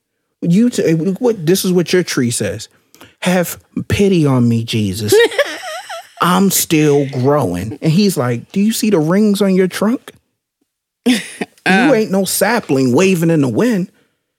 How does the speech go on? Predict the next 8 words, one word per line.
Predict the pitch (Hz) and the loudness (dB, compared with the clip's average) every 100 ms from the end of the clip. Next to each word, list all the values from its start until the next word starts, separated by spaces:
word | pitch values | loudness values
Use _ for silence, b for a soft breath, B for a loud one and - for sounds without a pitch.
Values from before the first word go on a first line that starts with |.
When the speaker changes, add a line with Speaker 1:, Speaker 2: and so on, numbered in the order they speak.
| _ _ _ - | _ _ _ -2
Speaker 1:
You | 254 190 | 0 2
a | 131 | 0
tall | 110 - 208 226 233 240 233 - | -2 -2 0 2 2 0 -2 -8
tree | - 269 214 131 - b b | -4 -2 0 -4 -8 b b
and | 202 202 | 0 2
you | 202 | 0
produce | 185 151 165 143 - | 0 -2 -2 -4 -4
no | 160 175 233 233 226 220 220 | 0 2 4 2 2 2 2